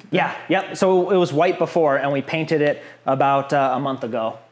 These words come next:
Yeah, we haven't wet sanded it or anything like that. We just kinda sprayed it and put it back in here,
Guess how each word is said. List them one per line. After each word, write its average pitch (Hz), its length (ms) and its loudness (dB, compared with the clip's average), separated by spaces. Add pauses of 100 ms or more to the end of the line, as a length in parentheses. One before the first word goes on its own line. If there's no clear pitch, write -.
(120)
Yeah, 123 140 -2
we 127 80 2
haven't 143 180 0
wet 127 220 0
sanded 120 380 0
it 120 40 -4
or 120 80 0
anything 120 280 -4
like 110 160 -6
that. 110 140 -2
We 117 60 -4
just 113 160 -10
kinda 117 180 -6
sprayed 120 360 -2
it 120 40 0
and 117 140 -6
put 135 120 -2
it 123 40 -6
back 127 260 -2
in 127 140 0
here, 127 300 -2